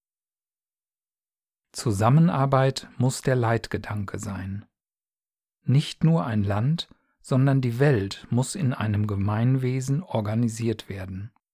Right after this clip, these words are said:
Nationale Rüstungen müssen abgebaut werden und nur eine ausreichende Polizeimacht muss verbleiben, um die Ordnung zu sichern.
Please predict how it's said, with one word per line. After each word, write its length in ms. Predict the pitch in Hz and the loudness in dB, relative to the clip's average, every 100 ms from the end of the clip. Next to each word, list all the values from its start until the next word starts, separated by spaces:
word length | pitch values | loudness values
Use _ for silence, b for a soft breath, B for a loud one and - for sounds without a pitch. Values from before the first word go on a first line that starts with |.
| _ _ _ _ _ _ _ _ _ _ _ _ _ | _ _ _ _ _ _ _ _ _ _ _ _ _
Nationale 800 | - 131 - 165 160 131 131 117 | -2 -2 0 0 2 2 0 0
Rüstungen 560 | 131 135 - 139 135 127 | 0 -4 -2 0 2 2
müssen 320 | 117 - 160 | 0 0 -4
abgebaut 640 | - 127 - 101 98 98 - | -4 -6 -6 -4 -6 -6 -8
werden 380 | 95 95 98 B B B B | -8 -8 -8 B B B B
und 260 | 113 156 180 | 0 2 6
nur 380 | 147 185 190 | 6 6 4
eine 240 | 131 123 - | 0 0 0
ausreichende 720 | 127 143 - 139 131 135 120 | -2 -2 -2 -2 0 -2 -2
Polizeimacht 880 | 117 107 101 - 117 120 131 - 127 | -4 -4 -4 -4 -2 0 -2 -2 -6
muss 160 | - | -6
verbleiben, 600 | - 101 104 104 117 123 B B - | -6 -6 -4 -2 -2 -2 B B -6
um 240 | 123 135 | 2 4
die 100 | 131 | 4
Ordnung 480 | - 107 104 120 107 | 0 -4 -2 -2 -2
zu 160 | - 110 | -6 -6
sichern. 540 | 120 - 95 90 104 | -6 -8 -8 -10 -12